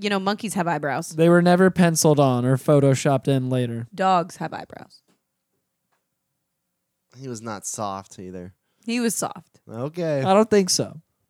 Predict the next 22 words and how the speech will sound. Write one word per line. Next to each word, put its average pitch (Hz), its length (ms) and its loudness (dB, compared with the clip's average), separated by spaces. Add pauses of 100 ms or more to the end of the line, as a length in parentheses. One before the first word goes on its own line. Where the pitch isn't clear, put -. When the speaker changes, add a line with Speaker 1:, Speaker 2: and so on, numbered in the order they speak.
(460)
Speaker 2:
Patrick 190 320 -2
Swayze 147 420 2
was 120 140 -2
a 120 60 -2
Speaker 3:
He 120 40 -8
Speaker 2:
man's 165 320 2
man. 147 140 2
Speaker 3:
ripped 180 260 4
a 160 60 2
man's 156 380 2
throat 160 340 6
out. 127 220 4
I've 127 180 -2
seen 143 280 -2
it. 113 240 -10
Speaker 1:
Yeah, 233 440 2
Speaker 2:
Mm-hmm. 139 100 -6 (220)
Speaker 1:
so? 220 440 2 (600)
Speaker 2:
Roadhouse. 113 580 -6
Speaker 3:
That's - 20 -18
not 123 320 -8
soft. 131 500 0